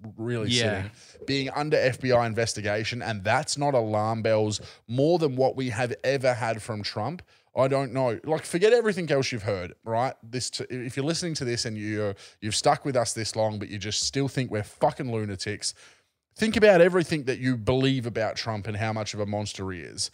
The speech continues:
Speaker 1: And then think about the fact that you have a, the current president, supposed par-, president Biden, whose son is under investigation by the F B I because there are ties to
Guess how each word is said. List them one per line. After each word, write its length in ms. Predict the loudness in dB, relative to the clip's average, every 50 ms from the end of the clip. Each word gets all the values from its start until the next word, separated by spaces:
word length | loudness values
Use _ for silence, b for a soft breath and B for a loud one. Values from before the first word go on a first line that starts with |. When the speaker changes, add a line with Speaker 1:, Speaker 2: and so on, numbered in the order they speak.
| b b b b b b
Speaker 1:
And 160 | b 0 2
then 160 | 2 2 0
think 220 | 0 -2 -2 0 2
about 220 | 2 2 2 2
the 60 | 0
fact 280 | 0 2 2 2 2 0
that 100 | -4 -6
you 180 | -4 -2 -2
have 440 | 0 0 0 0 0 -2 -4 -8 -14 _ _ _ _ _ _ _ _ _ _ _ -16 -16 _ _ -16 -8 -4
a, 380 | 0 2 2 2 2 0 -2 -4 -6
the 80 | -8 -10
current 440 | -8 -2 0 2 2 2 0 -4
president, 540 | -4 -2 -2 -2 -2 -4 -8 -10 -12 -14 -16 _ _ _ _ _ _ _ -14
supposed 600 | -10 -8 -8 -4 -2 0 0 0 -2 -4 -8 -8
par-, 280 | -8 -8 -8 -8 -10 -14 -10
president 520 | -6 -6 -6 -6 -6 -10 -12 -12 -14 _
Biden, 440 | -2 0 2 2 0 -2 -4 -8 -14 -18 _ _ _ _ _ _ _ -4
whose 180 | -4 -2 -2
son 280 | 0 0 0 0 0 0
is 120 | -2 -4 -4 -4 -4
under 280 | -2 -2 -2 -2 -2
investigation 840 | -2 -2 0 2 2 2 0 -2 -4 -2 -2 -2 -2 -2 -4 -4 -2
by 100 | -2 -2
the 160 | -2 -2 -4
F 180 | -6 -6 -6 -8
B 140 | -8 -4 -2
I 380 | -2 -2 -2 -4 -4 -8 -10 -12 b b b b b b
because 640 | b -8 -6 0 2 4 4 4 4 2 -2 -4 -6 -8 _ -4
there 160 | -2 -2 -2
are 60 | -2
ties 520 | -4 -4 -2 0 2 2 2 0 -2 -4 -6
to 380 | -6 -4 -4 -2 -2 -2 -4